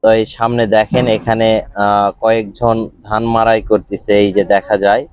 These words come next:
মূলত যারা ধান মাড়াই করতেছে, তাদের বাড়ি, সবার বাড়ি হচ্ছে আমাদের, আহ, নওগাঁতে। আমি, আহ, মামাদের সঙ্গে কথা বললাম, তো ওনাদের ভাষা শুনে বুঝতে পারলাম। পরে জিজ্ঞাসা করলাম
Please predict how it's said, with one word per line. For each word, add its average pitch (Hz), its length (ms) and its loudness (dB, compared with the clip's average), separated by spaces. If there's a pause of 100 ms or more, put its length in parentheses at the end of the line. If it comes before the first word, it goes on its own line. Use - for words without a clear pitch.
(500)
মূলত 113 480 2
যারা 113 260 2
ধান 110 300 -2
মাড়াই 117 360 2
করতেছে, 120 520 -2
তাদের 113 360 0
বাড়ি, 110 300 2
সবার 120 380 0
বাড়ি 113 320 2
হচ্ছে 113 260 -2
আমাদের, 107 480 0 (480)
আহ, 101 140 2
নওগাঁতে। 113 720 0 (1120)
আমি, 110 340 2
আহ, 104 560 0
মামাদের 113 440 2
সঙ্গে 117 440 0
কথা 123 280 0
বললাম, 113 560 2 (140)
তো 104 360 2 (300)
ওনাদের 110 460 2
ভাষা 110 420 -2
শুনে 110 340 0
বুঝতে 107 360 0
পারলাম। 107 380 0
পরে 110 280 0
জিজ্ঞাসা 104 500 0
করলাম 110 500 0